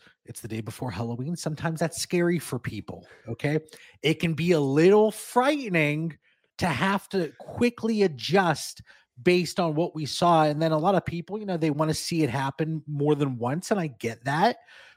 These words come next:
But then we become a little bit more reactive, and you're paying a, a different price, or you're moving at a different price, depending on where you're going.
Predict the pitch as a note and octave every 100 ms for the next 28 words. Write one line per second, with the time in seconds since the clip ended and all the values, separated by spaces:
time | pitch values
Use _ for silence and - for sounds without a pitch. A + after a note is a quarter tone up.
0 | _ E3+ D#3+ E3 E3 D#3 D#3 E3+ D#3+ D3+
1 | C#3+ D3+ B2 C#3 C#3+ C#3+ C3 B2 C3 -
2 | F3 F#3 F3+ D3 C#3+ C#3+ - D3 C#3+ C#3+
3 | C#3 C3 - _ _ _ C#3 D3 D#3+ -
4 | D3 B2 - B2+ C#3 D#3 - - _ _
5 | _ D3 C#3+ D3+ C#3 C3 C#3 C#3+ D3+ C#3
6 | A2+ G#2+ A#2 - A2+ - G#2 D3 D3 C3
7 | A#2+ A#2 A2+ A#2 A2+ A#2 D#3+ C#3 A#2+